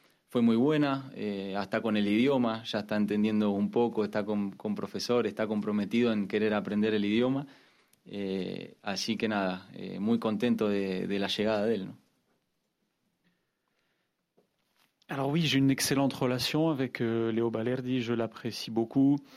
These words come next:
Speaker 2: Euh, en tant que joueur, c'est un, c'est un, un excellent professionnel, il a un grand avenir devant lui, il va devenir un des, un des plus grands défenseurs en Europe. Euh, et c'est vrai qu'il s'adapte très bien, y compris avec la langue, il prend des cours et il veut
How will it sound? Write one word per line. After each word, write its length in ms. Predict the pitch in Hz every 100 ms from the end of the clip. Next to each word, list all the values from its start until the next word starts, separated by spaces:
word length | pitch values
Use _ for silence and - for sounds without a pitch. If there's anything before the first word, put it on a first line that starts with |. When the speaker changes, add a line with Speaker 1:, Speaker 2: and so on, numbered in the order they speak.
| - - -
Speaker 2:
Euh, 380 | 104 104 101 104
en 140 | 110
tant 180 | 107 110
que 100 | 107
joueur, 320 | 104 110 104
c'est 160 | - -
un, 120 | 98 -
c'est 380 | - 98 95 92
un, 120 | - 98
un 140 | 104 98
excellent 300 | 101 - 107
professionnel, 640 | 104 110 110 - 120 120
il 120 | 120 107
a 20 |
un 80 | 110
grand 340 | 107 117 113
avenir 440 | 113 110 113 117
devant 200 | 113 110
lui, 280 | 117 120 127 - - - _
il 60 | 101
va 80 | 107
devenir 280 | 110 113 107
un 60 |
des, 160 | 107 113
un 60 | 127
des 80 |
plus 140 | 110 -
grands 140 | 120
défenseurs 520 | 117 - 110 - 120
en 80 | 110
Europe. 400 | 110 110 131 127 - - - - -
Euh, 240 | 101 104
et 100 | 117
c'est 140 | 110 120
vrai 100 | 127
qu'il 120 | 117
s'adapte 360 | 123 120 - 120
très 220 | - 127
bien, 380 | 117 127 143 147 -
y 100 | 113
compris 300 | 117 - 113
avec 220 | 104 101
la 140 | 107
langue, 500 | 110 123 131 135 131 -
il 140 | 110
prend 220 | - 113
des 100 | 104
cours 460 | 98 - 123 127 127
et 100 | 135
il 120 | 104
veut 160 | 107